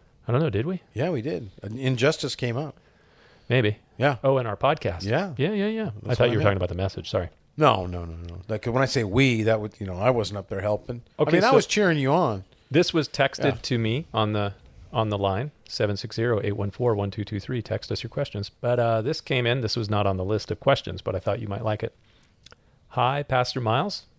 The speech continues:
Speaker 1: and Pastor Mark. Really enjoyed podcast number twenty-eight. Now that you have dozens of listeners and all."
Speaker 2: Dozens? No, we got a multitude.
Speaker 1: You said hundreds, but he, but this is fine. This is okay. Just listen. You're gonna like this.
Speaker 2: Yeah.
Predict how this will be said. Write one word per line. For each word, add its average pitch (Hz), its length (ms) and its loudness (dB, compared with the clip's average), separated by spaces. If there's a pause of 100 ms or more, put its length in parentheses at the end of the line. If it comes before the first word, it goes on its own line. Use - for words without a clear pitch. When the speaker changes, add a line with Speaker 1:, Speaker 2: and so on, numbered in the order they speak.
(120)
Speaker 1:
and 98 380 -2
Pastor 101 280 0
Mark. 143 300 0 (480)
Really 123 540 2
enjoyed 104 580 0 (140)
podcast 98 440 0
number 95 160 -4
twenty-eight. 92 460 -2 (640)
Now 104 320 2
that 170 120 -4
you 147 120 -2
have 95 280 -2
dozens 110 420 2
of 90 140 -6
listeners 92 500 -2
and 87 120 -8
all." - 280 -14 (260)
Speaker 2:
Dozens? 180 600 0 (180)
No, 156 80 0
we 190 120 2
got 226 160 6
a 165 60 -2
multitude. 135 640 2
Speaker 1:
You 156 140 2
said 131 180 2
hundreds, 101 400 0
but - 240 2
he, 151 240 0 (100)
but 294 320 -4
this 330 140 0
is 311 100 -2
fine. 285 280 2
This 285 100 -6
is 262 80 -4
okay. 247 340 0
Just - 200 -6
listen. 196 260 4
You're 139 100 0
gonna 151 100 0
like 151 120 0
this. 120 140 -2
Speaker 2:
Yeah. 107 80 -4